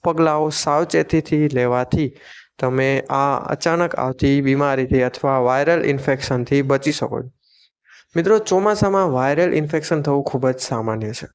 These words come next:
કારણ કે રોજ વાતાવરણ એક સરખું રહેતું નથી. કોકવાર ગરમીના લીધે બારે ખૂબ જ ગરમી રહે છે, તડકાના લીધે ખૂબ જ ગરમી રહે છે, તો ક્યારેક વાદળાના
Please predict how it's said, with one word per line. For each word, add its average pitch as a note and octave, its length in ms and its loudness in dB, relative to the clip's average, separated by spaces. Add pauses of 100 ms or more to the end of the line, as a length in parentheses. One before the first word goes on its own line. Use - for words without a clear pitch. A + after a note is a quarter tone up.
(260)
કારણ E3+ 260 0
કે F#3 240 2
રોજ D#3+ 300 4
વાતાવરણ D#3+ 720 2
એક C#3 220 2
સરખું C3 440 0
રહેતું A#2+ 340 -2
નથી. - 320 -6 (460)
કોકવાર C#3+ 400 2
ગરમીના D3 500 2
લીધે D3 260 0 (480)
બારે C#3 320 2
ખૂબ D3+ 220 0
જ D3+ 220 2
ગરમી D3 340 2
રહે E3+ 200 4
છે, F3 180 0
તડકાના D3+ 540 0
લીધે C#3+ 280 2
ખૂબ C#3+ 280 -4
જ D3 200 0
ગરમી D3 360 2
રહે D#3+ 180 2
છે, E3+ 140 2
તો D#3+ 100 2
ક્યારેક E3+ 480 2
વાદળાના F3 800 2